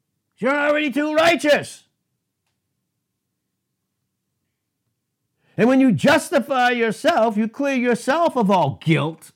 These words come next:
and condemnation. And we do have that in Christ in Romans eight one. But do we have to continue to judge the self, self-judgment? Of course we do,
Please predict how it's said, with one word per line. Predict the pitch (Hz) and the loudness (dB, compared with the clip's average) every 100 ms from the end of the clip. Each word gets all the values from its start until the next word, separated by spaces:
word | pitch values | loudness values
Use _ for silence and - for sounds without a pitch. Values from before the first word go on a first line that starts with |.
| _ _ _ _ _ | _ _ _ _ _
and | 104 | -14
condemnation. | 127 156 143 131 123 117 - 180 185 _ _ - | -8 -6 -4 -4 -6 -8 -8 -8 -8 _ _ -4
And | 139 | -2
we | |
do | 143 170 | 0 0
have | 143 160 156 | 0 0 -2
that | 123 | -4
in | 117 | -6
Christ | 156 160 131 | -6 -6 -6
in | 110 | -8
Romans | 104 95 92 | -8 -12 -14
eight | 98 90 | -14 -14
one. | 131 131 113 113 _ | -14 -12 -14 -16 _
But | - 120 | -8 -2
do | 151 | 0
we | 151 | 2
have | 143 143 | 0 -2
to | 135 | -4
continue | 131 127 160 160 131 | -6 -4 -2 -2 -2
to | 107 | -4
judge | 101 90 139 104 - - | -8 -6 -4 -6 -10 -18
the | 101 | -18
self, | - 135 90 - | -12 -10 -10 -12
self-judgment? | - 131 104 - 95 - - - _ _ - | -10 -8 -10 -14 -18 -18 -20 -20 _ _ -16
Of | 220 | -14
course | - 294 269 - | -10 -8 -8 -8
we | 104 | -10
do, | - 98 123 | -12 -16 -20